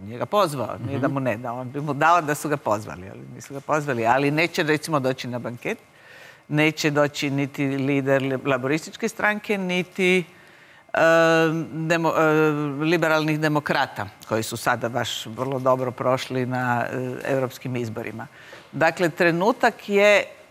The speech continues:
Speaker 1: čovjek bi rekao, apsolutno za ne doći.
Speaker 2: Je li mogao odustati?
Speaker 1: E, pa zapravo je pitanje što je ci-,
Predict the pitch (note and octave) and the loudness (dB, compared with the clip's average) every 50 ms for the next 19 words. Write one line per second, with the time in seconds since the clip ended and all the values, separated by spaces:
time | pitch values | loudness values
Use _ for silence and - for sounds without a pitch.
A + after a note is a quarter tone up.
0 | _ - - G#3 G3+ G3 F#3+ F3+ E3+ F3+ E3+ E3 F3 G3 G3 G3 - G#3 F#3 F3+ | _ -4 0 2 2 2 2 2 2 2 4 4 4 2 2 0 0 2 4 6
1 | F3+ F3 E3+ - - - - - _ _ _ _ _ _ _ - E3 E3+ F3 - | 6 6 4 2 -2 -18 -20 -20 _ _ _ _ _ _ _ 0 0 0 0 0
2 | - F#3+ F#3 F3+ - F#3+ F#3 E3+ F3 F#3 E3+ F3 F#3 G3 G3 F#3+ E3+ C#3 C3 C3 | 2 4 4 4 2 2 0 2 2 2 2 2 2 4 4 4 2 0 0 -4
3 | B2+ G2+ - - - - - - - - - - - B2 C#3+ D#3+ D#3+ G3 E3+ D3+ | -4 -4 -6 -8 -10 -10 -10 -10 -12 -14 -10 -4 0 2 2 4 4 4 4 4
4 | E3+ F#3 - - B2 - - A2 - _ _ _ _ _ _ _ _ _ _ - | 2 0 -2 -4 -6 -8 -10 -16 -20 _ _ _ _ _ _ _ _ _ _ -10
5 | - - D3 D3 D3 D3 D3 D3 D3+ D3+ C#3+ C3+ - - - - D3 - - - | -4 -2 0 2 2 2 2 2 2 0 -2 -4 -6 -12 -14 -16 -16 -18 -20 -20
6 | - - - E3 - - - D#3+ F3+ A#3+ D4 - F#4+ F4 E4 B3+ - - D4+ D4+ | -10 -2 -2 -2 -2 -2 -6 0 2 2 2 2 2 2 2 2 0 0 -2 -2
7 | - - A#3 B3 A3+ A3 - - - C4 C4 A#3+ - - - G3 | -2 -2 0 0 0 0 0 0 0 2 0 0 -2 -4 -6 -6